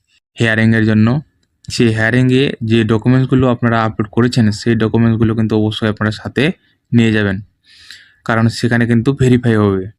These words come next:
যে আপনি কি, আহ, ডকুমেন্টস আপলোড করেছেন। তো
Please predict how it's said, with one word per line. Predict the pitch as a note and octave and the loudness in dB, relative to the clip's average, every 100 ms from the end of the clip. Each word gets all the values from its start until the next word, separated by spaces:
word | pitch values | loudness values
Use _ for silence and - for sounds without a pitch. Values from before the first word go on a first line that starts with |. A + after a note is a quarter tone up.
| _ _ _ | _ _ _
যে | A2 A2 | -2 0
আপনি | G#2+ A#2 G#2+ | 0 -2 -2
কি, | - A2 A2 A2 - - _ _ - | 0 2 2 0 -6 -18 _ _ -12
আহ, | - - - A2 | -12 -12 -6 -2
ডকুমেন্টস | A2 A2+ A2+ A2 | 0 0 0 0
আপলোড | G#2 G#2+ | -4 -4
করেছেন। | - A2 G#2 G#2+ A#2+ _ _ - _ _ | -2 -2 0 -4 -6 _ _ -20 _ _
তো | - | -2